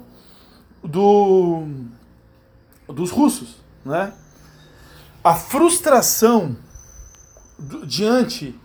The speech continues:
da, da, da ineficácia do mérito, certo? Assim, tipo, o sujeito que tem méritos,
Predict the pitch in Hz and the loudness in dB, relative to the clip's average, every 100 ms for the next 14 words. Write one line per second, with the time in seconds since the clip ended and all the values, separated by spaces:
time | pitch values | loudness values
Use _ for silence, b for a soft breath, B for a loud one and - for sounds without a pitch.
0 | b b b b b _ 143 170 165 165 | b b b b b _ 2 2 2 -6
1 | 175 170 170 147 170 160 151 139 _ - | -2 0 -2 -6 -6 -6 -8 -12 _ -8
2 | 240 285 - 262 - 208 180 175 160 139 | -2 -2 -2 -8 -4 0 0 0 -6 -4
3 | 202 180 202 269 240 180 - 123 - - | -4 -2 0 0 0 -4 -10 -14 -14 -20
4 | - _ _ _ _ _ _ _ _ _ | -20 _ _ _ _ _ _ _ _ _
5 | - - 202 202 165 196 175 151 185 180 | -12 0 2 2 -2 -4 -4 -6 -6 -6
6 | - 170 208 214 190 226 277 247 202 180 | -4 -2 -2 -4 -8 -4 -2 0 2 0
7 | 147 - 123 - | -2 -8 -20 -20